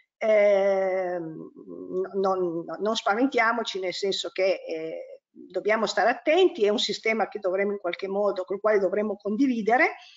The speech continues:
e convivere, scusate, e, e, e a questo punto, eh, le prime volte magari dovremo solo prenderci un pochino la mano, ma non dovrebbe essere nulla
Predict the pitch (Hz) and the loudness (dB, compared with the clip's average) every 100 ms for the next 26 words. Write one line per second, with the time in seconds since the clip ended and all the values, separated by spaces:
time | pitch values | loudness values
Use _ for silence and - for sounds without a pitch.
0 | - _ _ - _ - 220 208 202 185 | -20 _ _ -20 _ -2 2 2 2 2
1 | 220 269 302 - 175 170 - - - 233 | 2 2 0 -4 -4 -4 -4 -4 -2 0
2 | 240 - 208 196 226 254 254 233 339 226 | 0 0 0 0 2 0 -2 -2 -4 -2
3 | 240 262 226 170 175 170 185 - 226 226 | -2 2 2 2 0 -2 -2 -4 -4 -2
4 | 208 180 180 - _ 170 170 170 165 175 | 0 0 -2 -6 _ -10 -6 -4 -4 -8
5 | 170 170 175 - 196 185 165 175 175 - | -12 -14 -10 -6 -4 -6 -6 -6 -6 -8
6 | 175 _ - 165 180 208 285 160 170 170 | -12 _ -12 -6 -2 -2 -4 -8 -8 -10
7 | 165 165 170 165 170 175 - 170 170 170 | -10 -8 -6 -8 -6 -8 -4 -4 -4 -4
8 | 175 | -2